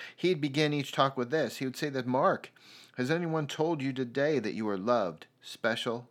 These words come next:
and needed? Well, I am." His <laughs> ways were direct, grace-filled, and always there to serve.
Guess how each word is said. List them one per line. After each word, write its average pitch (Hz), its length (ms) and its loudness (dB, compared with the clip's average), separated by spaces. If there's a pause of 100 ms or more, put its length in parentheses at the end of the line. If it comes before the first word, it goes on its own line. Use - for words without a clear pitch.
and 92 180 -6
needed? 117 380 -2 (420)
Well, 107 320 -4 (100)
I 110 220 2
am." 80 320 -6 (540)
His 151 300 0 (120)
<laughs> - 140 -20
ways 131 400 0
were 123 100 2
direct, 107 580 -2 (360)
grace-filled, 123 960 0
and 98 260 -6
always 120 460 0
there 104 240 -2
to - 160 -6
serve. 82 440 -6